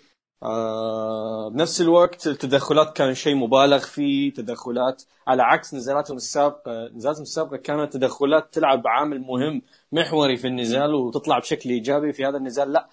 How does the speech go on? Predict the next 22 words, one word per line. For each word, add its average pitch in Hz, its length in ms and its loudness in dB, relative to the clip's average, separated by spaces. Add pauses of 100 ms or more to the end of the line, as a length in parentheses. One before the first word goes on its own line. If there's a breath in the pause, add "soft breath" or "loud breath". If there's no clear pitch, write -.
(320 soft breath)
كانت، 143 380 0 (120)
آه، 127 720 2 (420 soft breath)
شيء 147 240 4
سلبي 143 560 4
وقلل 120 1080 2
من 113 160 -2
النزال 113 580 -2
للأسف 117 420 -6
الشديد 120 520 -2
يعني. 113 440 -6 (440 soft breath)
آه، 120 600 2 (600)
فوز 165 420 4
جاي 160 220 2
وايت، 165 500 0 (140)
آه، 139 300 -2
كان، 139 680 0
آه، 117 600 -4
نوعا 135 440 2
ما 135 360 0
مقبول، 135 680 -2 (480 soft breath)
لكن 131 680 2 (760)
مبكر 147 1000 2